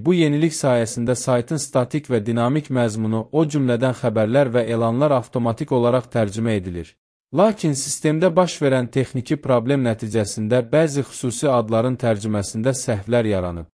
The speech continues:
Rəsmi açıqlamada qeyd edilib, son yeniləmə zamanı bəzi şəxs adlarının avtomatik tərcümə zamanı yanlış göstərildiyi müşahidə olunub. Texniki komanda problemi dərhal müəyyən edərək düzəlişlərə başlayıb.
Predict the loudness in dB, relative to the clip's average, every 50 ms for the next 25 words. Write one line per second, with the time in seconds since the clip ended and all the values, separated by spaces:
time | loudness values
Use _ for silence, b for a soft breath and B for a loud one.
0 | _ _ _ _ -4 0 0 0 0 0 0 0 2 2 0 0 -4 -4 0 2
1 | 2 2 2 2 2 2 2 2 2 2 2 2 0 0 0 -2 -4 -4 -4 -6
2 | -16 -10 -2 0 0 2 2 2 2 2 2 2 2 2 0 0 0 2 0 2
3 | 2 2 0 0 0 0 2 2 2 2 2 -2 -6 -4 -2 -2 -2 -2 -2 -2
4 | -2 -2 0 0 0 0 0 -2 -4 -4 -6 -6 -6 -4 -4 -2 0 -2 -2 -4
5 | -6 -6 -2 0 0 0 0 0 -2 -2 0 0 0 -2 0 0 0 0 0 0
6 | 2 2 2 2 0 -2 -2 -2 -2 -4 -4 -2 -2 -2 -2 0 0 0 0 0
7 | 0 0 -2 -2 -2 0 0 0 2 2 2 2 0 -2 -6 -8 -10 -14 _ _
8 | _ _ _ _ 0 0 0 2 2 -2 -2 0 0 -4 -2 0 0 0 2 2
9 | 2 2 2 2 2 0 0 0 0 2 2 2 2 0 0 2 2 0 0 2
10 | 2 2 2 2 2 2 2 2 2 2 0 2 2 2 2 2 2 0 0 -2
11 | 0 0 2 2 2 0 0 -4 -8 -6 -2 0 2 2 2 0 -4 -4 -2 0
12 | 2 2 2 2 0 -2 -2 -4 -6 -6 -6 -6 -6 -10